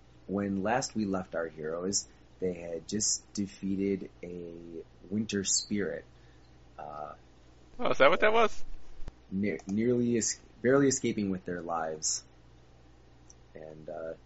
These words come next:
Speaker 1: we can go to that.
Speaker 2: Do we get to introduce ourselves?
Speaker 1: No, everyone knows who you are now.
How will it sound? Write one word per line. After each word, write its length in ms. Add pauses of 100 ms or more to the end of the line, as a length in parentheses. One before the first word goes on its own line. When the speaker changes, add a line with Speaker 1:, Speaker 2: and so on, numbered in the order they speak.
Speaker 1:
we 100
can 320 (160)
go 160
to 120
that. 260 (140)
Speaker 2:
Do 80
we 80
get 120
to 100
introduce 400
ourselves? 480 (1000)
Speaker 1:
No, 360
everyone 240
knows 180
who 80
you 160
are 160
now. 160